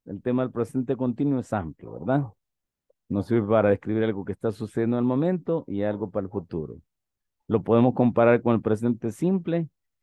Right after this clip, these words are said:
y tenemos oraciones afirmativas, negativas y preguntas, right?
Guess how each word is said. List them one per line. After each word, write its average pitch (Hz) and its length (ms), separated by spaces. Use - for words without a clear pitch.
y 110 100
tenemos 123 380
oraciones 113 480
afirmativas, 110 640
negativas 131 680
y 107 60
preguntas, 92 600
right? 147 320